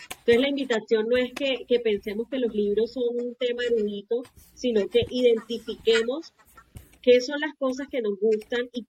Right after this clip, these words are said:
cómo las podemos encontrar en los libros. Pero eso ¿dónde se encuentra? Pues yendo a una,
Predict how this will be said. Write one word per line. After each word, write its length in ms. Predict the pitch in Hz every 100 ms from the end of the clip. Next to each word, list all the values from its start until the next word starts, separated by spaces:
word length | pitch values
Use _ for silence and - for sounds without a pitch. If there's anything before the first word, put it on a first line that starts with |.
| -
cómo 220 | 226 302
las 140 | 294 -
podemos 320 | 214 202 262
encontrar 400 | 254 196 185 202
en 120 | 240
los 120 | 196
libros. 360 | 202 254 180 156 _ _ _ _ -
Pero 240 | 233 220
eso 200 | 196 233 240
¿dónde 180 | 247
se 120 | 262 214
encuentra? 420 | 185 285 202 165
Pues 180 | 185 175
yendo 340 | 160 180 175 190
a 60 |
una, 140 | 196